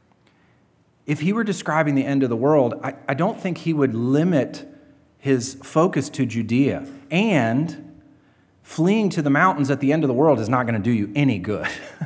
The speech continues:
<laughs> because it's a worldwide judgment that's coming.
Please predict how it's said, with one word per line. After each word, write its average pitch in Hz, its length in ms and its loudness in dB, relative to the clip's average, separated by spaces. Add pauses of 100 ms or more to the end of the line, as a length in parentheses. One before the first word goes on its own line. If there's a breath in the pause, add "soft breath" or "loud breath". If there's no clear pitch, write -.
(140)
<laughs> - 520 -18
because 165 260 2
it's 185 120 -2
a 160 60 4
worldwide 135 1300 4
judgment 104 580 0
that's 101 220 -6
coming. 135 520 -4